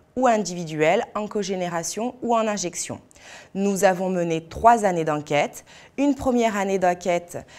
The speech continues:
servant à collecter les pratiques de référence avant la mise en place de la méthanisation, entre deux mille cinq et deux mille treize,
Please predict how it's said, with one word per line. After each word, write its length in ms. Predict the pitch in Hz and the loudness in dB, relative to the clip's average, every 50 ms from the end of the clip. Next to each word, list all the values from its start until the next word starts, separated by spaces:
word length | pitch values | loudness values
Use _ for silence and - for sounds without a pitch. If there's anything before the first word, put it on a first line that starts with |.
| - - - - | -20 -20 -20 -18
servant 600 | _ - - - 233 226 214 196 202 214 214 202 190 - | _ -10 0 0 2 2 2 0 0 2 2 2 0 0
à 100 | - 175 | -2 -4
collecter 680 | 180 - 196 196 190 185 190 - - 190 180 175 175 175 - - - - _ | -2 -4 -2 -2 -2 -2 -4 -6 -4 -2 0 0 -2 -4 -10 -18 -20 -18 _
les 300 | - 175 185 196 214 240 | -4 -4 -2 0 0 -2
pratiques 760 | 233 - - 233 214 214 - - 220 214 196 - 180 156 156 | -2 0 -2 -2 -2 -2 -6 -10 -10 -10 -10 -10 -10 -10 -6
de 100 | 151 220 | -2 -2
référence 760 | 220 226 233 220 208 - - 190 180 190 190 185 180 - - - | 0 0 0 -4 -4 -4 -4 -4 -4 -2 -4 -4 -4 -6 -10 -4
avant 340 | - 202 208 190 202 202 - - | 0 0 0 2 0 -2 -2 -2
la 160 | - 165 156 | -2 -2 -2
mise 320 | 160 160 160 160 156 147 156 | 0 -2 -2 -4 -4 -4 -4
en 100 | 147 147 | -6 -4
place 220 | 147 151 147 143 | -4 -4 -4 -4
de 80 | 151 143 | -4 -4
la 80 | 139 | -4
méthanisation, 840 | 139 139 135 - 139 135 139 135 135 131 123 - - 147 165 254 - - - - - - - _ | -4 -4 -4 -4 -6 -4 -4 -4 -4 -6 -6 -6 -6 -4 -6 -6 -6 -8 -16 -20 -20 -20 -12 _
entre 240 | 165 165 151 - 165 | -8 -8 -6 -8 -6
deux 100 | 156 156 | -6 -4
mille 140 | 151 147 143 | -4 -4 -6
cinq 280 | - - 156 143 143 - - _ | -6 -6 -6 -6 -8 -10 -10 _
et 80 | 160 | -8
deux 100 | 151 143 | -8 -6
mille 180 | 139 139 131 131 | -6 -6 -8 -8
treize, 440 | - - 147 143 165 220 247 269 | -8 -4 -2 0 0 0 0 -4